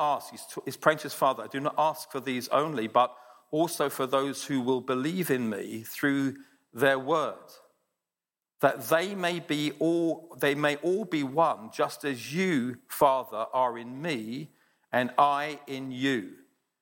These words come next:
that they may also, they also may be in us, so that the world may believe that you have sent me.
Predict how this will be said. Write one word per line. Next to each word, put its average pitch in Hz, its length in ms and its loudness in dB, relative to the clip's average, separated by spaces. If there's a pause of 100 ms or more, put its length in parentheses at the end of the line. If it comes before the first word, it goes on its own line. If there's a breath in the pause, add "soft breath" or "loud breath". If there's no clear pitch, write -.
(320)
that 127 220 2
they 165 240 4
may 160 320 0 (160)
also, 165 580 0
they 151 380 2
also 170 500 0
may 123 240 0
be 131 400 -2
in 139 260 0 (160)
us, - 640 2 (600)
so - 260 4
that 139 180 -4
the 143 60 -4
world 143 460 0
may 139 100 -2
believe 127 460 -4
that 120 140 -2
you 123 320 -2 (360)
have 135 160 0
sent - 420 0
me. 104 280 -8